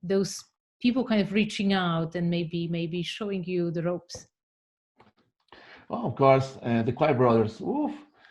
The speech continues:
Speaker 2: Then I think that, uh, fifteen years ago, I had, like, a, a master class with the Quay brothers. Uh, it's a, a seminar in Mexico. I, I love the, the stop motion cinema,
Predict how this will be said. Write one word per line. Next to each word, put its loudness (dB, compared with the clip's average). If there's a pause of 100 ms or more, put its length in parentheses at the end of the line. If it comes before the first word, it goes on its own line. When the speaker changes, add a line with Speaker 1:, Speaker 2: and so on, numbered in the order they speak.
(300)
Speaker 2:
Then 0
I -2
think -2
that, 4
uh, -2
fifteen 2
years 2
ago, 6 (720)
I -2
had, 6
like, 0
a, 2
a 0
master 2
class 4
with 0
the -6
Quay 0
brothers. 4 (500)
Uh, -2
it's -6
a, 0 (680)
a -8
seminar 0
in 2
Mexico. 0 (500)
I, 2
I 2
love 6
the, 0 (260)
the 4
stop 0
motion 2
cinema, -4